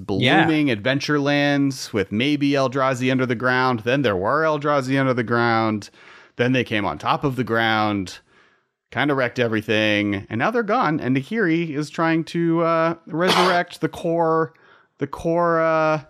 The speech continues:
Speaker 2: the ancient core empire. And Ness is like, "Yo, elementals are dope. Stop it." And Jace is like,
Speaker 1: Have you played against
Speaker 2: "I got
Speaker 1: the
Speaker 2: mad
Speaker 1: new
Speaker 2: kicks,
Speaker 1: Nahiri
Speaker 2: yo."
Speaker 1: yet?
Speaker 2: Uh, I have not played against new Nahiri. I don't think she's seeing much play. I think, I think,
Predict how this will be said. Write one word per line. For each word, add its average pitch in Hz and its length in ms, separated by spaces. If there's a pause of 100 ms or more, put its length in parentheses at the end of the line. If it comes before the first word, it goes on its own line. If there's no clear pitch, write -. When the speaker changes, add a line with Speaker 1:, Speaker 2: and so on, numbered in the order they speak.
Speaker 2:
the 214 160
ancient 170 380
core 156 760
empire. 143 680
And 127 500
Ness 127 340
is 135 120
like, 139 260
"Yo, 127 960 (680)
elementals 127 460
are 120 140
dope. 113 340 (500)
Stop - 380
it." 85 180 (100)
And 95 180
Jace 98 220
is 101 120
like, 104 340 (180)
Speaker 1:
Have 156 120
you 175 80
played 156 240
against 147 460
Speaker 2:
"I 117 60
got 127 100
Speaker 1:
the 123 60
Speaker 2:
mad 120 240
Speaker 1:
new 123 160
Speaker 2:
kicks, 120 220
Speaker 1:
Nahiri 117 100
Speaker 2:
yo." 98 240
Speaker 1:
yet? 170 220 (220)
Speaker 2:
Uh, - 40
I 107 180
have 190 140
not 160 380
played 104 200
against 95 280
new 90 180
Nahiri. 90 380
I - 100
don't 320 220
think 269 140
she's 190 200
seeing 151 300
much 120 240
play. 90 420
I 107 60
think, 143 220
I 139 80
think, - 340